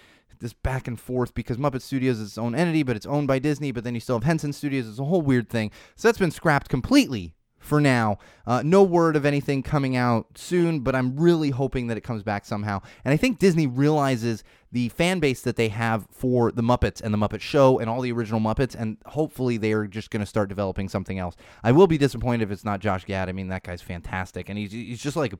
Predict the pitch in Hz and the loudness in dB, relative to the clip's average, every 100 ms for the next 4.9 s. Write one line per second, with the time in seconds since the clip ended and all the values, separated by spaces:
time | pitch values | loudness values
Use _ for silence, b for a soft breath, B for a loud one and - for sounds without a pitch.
0 | B B B 185 135 - 160 170 - - | B B B -4 -4 -2 2 2 0 -4
1 | 131 117 123 117 117 - - 110 110 113 | -2 2 2 2 -2 -4 -6 -4 -2 -4
2 | - 123 120 107 123 117 113 120 113 113 | -4 -4 -2 -4 -4 -2 -4 -6 -6 -6
3 | - 113 104 - - 113 117 123 110 110 | -6 -8 -8 -8 -4 0 0 -2 -4 -2
4 | 113 107 120 107 90 107 110 - - | -2 -2 -2 -2 -2 -2 -2 -4 -20